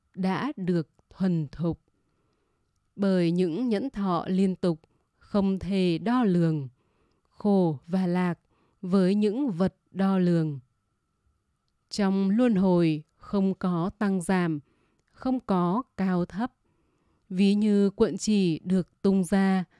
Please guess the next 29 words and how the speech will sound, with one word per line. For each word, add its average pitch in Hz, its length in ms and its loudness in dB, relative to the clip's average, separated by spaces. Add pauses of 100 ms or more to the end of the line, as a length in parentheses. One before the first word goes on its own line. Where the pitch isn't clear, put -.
(220)
sẽ 214 240 -4
được 226 240 0
kéo 185 240 0
dài 190 440 0
đến 175 260 0
một 196 280 -2
mức 240 220 -4
độ 180 320 0
nào 180 360 -2
đó. 170 440 -4 (1080)
Cũng 196 360 0
như 190 260 2
vậy, 175 320 -2 (580)
kẻ 196 260 2
ngu 190 500 0 (100)
và 180 520 0
người 185 280 2
trí, 185 500 0 (440)
sau 208 340 0
khi 208 380 2
lưu 277 260 2
truyền 180 400 0
luân 214 320 -2
hồi, 170 460 2 (400)
sẽ 202 500 -2 (220)
chấm 185 300 0
dứt - 220 -6 (280)
khổ 170 440 0
đau. 170 480 -2